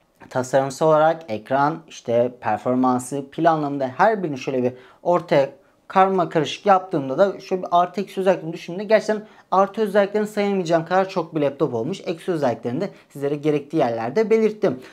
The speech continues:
Ve genel olarak şöyle baktığımda da şahsen ben tasarım anlamında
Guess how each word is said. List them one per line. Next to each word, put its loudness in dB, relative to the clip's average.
Ve 0
genel 0
olarak 4
şöyle -4
baktığımda 0
da 0
şahsen -2
ben 0
tasarım 0
anlamında 2